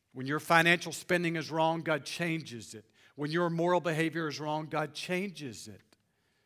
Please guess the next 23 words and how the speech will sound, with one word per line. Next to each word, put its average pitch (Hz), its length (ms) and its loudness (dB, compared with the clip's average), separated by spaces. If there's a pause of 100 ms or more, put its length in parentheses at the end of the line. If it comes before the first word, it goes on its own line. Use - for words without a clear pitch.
(2250)
The 131 80 -6
goal 175 360 6
of 143 120 2
the 165 100 0
evil 190 460 2
one 147 200 0
is 135 120 -4
to 131 160 -12
get 175 260 -4
you 190 180 -4
out 196 280 8
of - 180 -4
community. 143 840 -6 (720)
The 139 80 -8
goal 196 300 4
of 151 120 -2
God 185 360 10
is 165 120 0
to 170 80 -6
bring 170 280 -2
you 180 160 -6
into 202 460 -2
community 127 840 -8